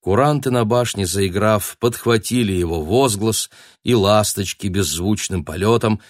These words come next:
выразили то же мнение. Да уж навряд ли хоть какому-нибудь обитателю Барчестера мистер Слоуп мог понравиться. «И миссис Прауди тоже», — сказал мистер Хардинг.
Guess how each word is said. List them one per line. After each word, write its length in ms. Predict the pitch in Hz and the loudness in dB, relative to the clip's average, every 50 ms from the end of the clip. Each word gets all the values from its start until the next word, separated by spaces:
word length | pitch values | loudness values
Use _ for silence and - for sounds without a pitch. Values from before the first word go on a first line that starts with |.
| _ _ _ _ _ - | _ _ _ _ _ -8
выразили 580 | - - 143 170 170 165 143 127 165 156 160 156 | -2 2 4 4 4 4 2 2 2 2 2 0
то 260 | 143 - 95 95 98 | 0 0 0 0 2
же 120 | 90 110 113 | 2 0 0
мнение. 640 | 107 90 76 73 67 65 65 65 - - - - _ _ _ _ _ _ _ _ _ _ _ _ _ _ _ _ _ _ | 0 0 -2 -6 -10 -12 -16 -18 -18 -20 -20 -20 _ _ _ _ _ _ _ _ _ _ _ _ _ _ _ _ _ _
Да 140 | - 82 143 | -2 2 2
уж 200 | - 165 - - | 2 2 2 0
навряд 500 | 135 139 135 120 120 143 160 160 156 - | 2 4 4 4 4 4 2 0 0 -2
ли 100 | 90 92 | -4 -4
хоть 260 | - - 117 104 - | -4 -2 -4 -4 -4
какому-нибудь 840 | - - 110 92 - - 139 131 123 113 101 92 90 85 90 - - | -2 -2 -2 -2 0 2 2 2 4 2 0 0 -2 -4 -6 -4 -4
обитателю 640 | 95 87 95 85 - 110 107 104 - 104 92 92 85 | -4 -2 -2 -2 0 0 0 0 -2 -2 -4 -4 -2
Барчестера 760 | 80 98 107 110 104 90 - 98 90 - - - 101 95 98 | 0 2 2 2 2 0 -4 -6 -6 -6 -4 -2 -2 -2 0
мистер 420 | 95 101 110 104 - - 104 90 87 | 0 0 0 0 -2 -4 -4 -6 -6
Слоуп 500 | - - 98 107 110 104 101 92 85 92 | -4 -2 2 4 4 4 2 0 -2 0
мог 280 | 101 104 101 - _ | 0 0 0 0 _
понравиться. 800 | - 101 101 104 101 107 104 90 76 - - - - - - _ _ _ _ _ _ _ _ _ _ _ _ _ _ _ _ _ _ _ _ _ _ _ _ _ _ _ _ _ - | -4 -2 -2 0 0 2 0 0 -2 -4 -8 -8 -8 -8 -10 _ _ _ _ _ _ _ _ _ _ _ _ _ _ _ _ _ _ _ _ _ _ _ _ _ _ _ _ _ -8
«И 120 | 92 95 | -6 -4
миссис 480 | 95 95 98 101 - - 107 98 - - | -2 0 0 0 0 0 -2 -2 -2 -4
Прауди 680 | - - 92 92 92 95 101 110 117 120 113 127 139 | -4 -4 -2 0 0 2 2 2 2 0 0 -4 -6
тоже», — 520 | 139 - - 85 76 69 62 - - - - _ _ _ - | -8 -6 -4 -4 -4 -4 -6 -10 -14 -16 -20 _ _ _ -12
сказал 500 | - - - 92 85 78 92 104 107 104 | -10 -10 -8 -6 -6 -2 0 2 2 2
мистер 460 | 95 85 92 90 - - - 104 92 | 2 0 -2 -2 -4 -4 -4 -6 -6
Хардинг. 720 | - - 95 90 85 80 78 78 - - - _ - - | -6 -4 -4 -4 -4 -4 -6 -10 -16 -18 -20 _ -20 -20